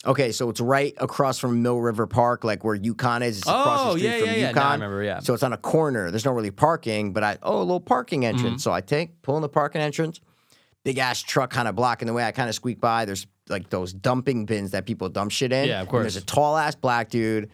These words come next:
Speaker 2: Always
Speaker 1: just a
Speaker 2: the
Speaker 1: white
Speaker 2: tallest
Speaker 1: shirt
Speaker 2: black
Speaker 1: on.
Speaker 2: dude at Goodwill.
Speaker 1: And then, like, this younger looking Spanish chick. And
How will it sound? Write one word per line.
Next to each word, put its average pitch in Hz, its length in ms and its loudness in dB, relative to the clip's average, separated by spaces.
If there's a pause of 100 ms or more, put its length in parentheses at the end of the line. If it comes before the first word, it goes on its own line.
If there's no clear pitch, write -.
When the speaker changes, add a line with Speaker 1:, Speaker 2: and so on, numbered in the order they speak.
Speaker 2:
Always 120 220 4
Speaker 1:
just 110 40 -2
a - 60 0
Speaker 2:
the 104 40 -2
Speaker 1:
white 123 160 4
Speaker 2:
tallest 101 160 2
Speaker 1:
shirt 135 80 2 (100)
Speaker 2:
black - 40 0
Speaker 1:
on. 117 200 2
Speaker 2:
dude 90 100 -2
at 98 240 -8
Goodwill. 95 320 -4 (300)
Speaker 1:
And 135 140 4
then, 123 100 2
like, 117 160 0
this 110 220 -2
younger 123 340 2
looking 120 240 0
Spanish 120 500 0
chick. 90 440 0
And 98 480 0